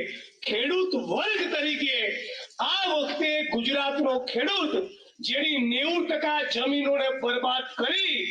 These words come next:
જેની નેવું ટકા જમીનોમાં ખોટી માપણી કરી, એ ખેડૂત વર્ગ તરીકે આ સરકારને પાડી દેવાનો છે. આવો મેસેજ જો ગાંધીનગરમાં જાય તો જ કદાચ આપણી માપણીઓ એ રદ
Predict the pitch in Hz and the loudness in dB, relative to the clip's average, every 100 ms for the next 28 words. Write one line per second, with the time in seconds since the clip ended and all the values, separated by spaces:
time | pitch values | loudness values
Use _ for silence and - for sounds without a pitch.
0 | 233 - - 294 285 233 254 294 302 285 | -6 -6 -2 0 2 2 2 2 2 0
1 | 285 294 269 233 254 285 285 285 277 285 | 0 0 0 0 0 2 2 2 0 0
2 | 233 240 269 247 220 214 233 240 233 339 | -2 0 0 2 0 0 -2 -2 -2 0
3 | 330 247 - - 247 240 269 240 311 320 | 0 -2 -4 -6 -4 -2 0 2 2 2
4 | 190 156 156 214 320 370 349 330 311 277 | 0 2 2 2 2 0 0 0 0 0
5 | 254 226 214 - - - 349 370 285 277 | -2 -2 -4 -10 -6 -2 0 0 2 2
6 | 269 247 240 285 339 359 302 247 214 202 | 2 0 0 0 0 0 0 0 0 0
7 | - - 240 - - - - 202 202 359 | 0 0 0 -2 -8 -16 -4 -2 0 0
8 | 392 311 277 302 294 262 370 - - - | 2 0 0 0 0 0 -2 -4 -6 -14
9 | - 226 285 302 202 208 262 285 254 247 | -14 -2 0 2 0 0 0 0 2 2
10 | 240 226 - 226 330 349 285 370 - - | 2 0 0 0 0 0 0 -2 -4 -8
11 | 659 - _ _ 302 403 - - 285 277 | -12 -18 _ _ 0 2 2 0 0 2
12 | 285 247 - - - 226 277 285 240 202 | 0 0 -2 -4 -4 -2 0 0 2 0
13 | - 349 359 311 240 208 - - 202 196 | 0 0 0 2 2 0 -4 -6 -2 0
14 | 170 285 | 0 0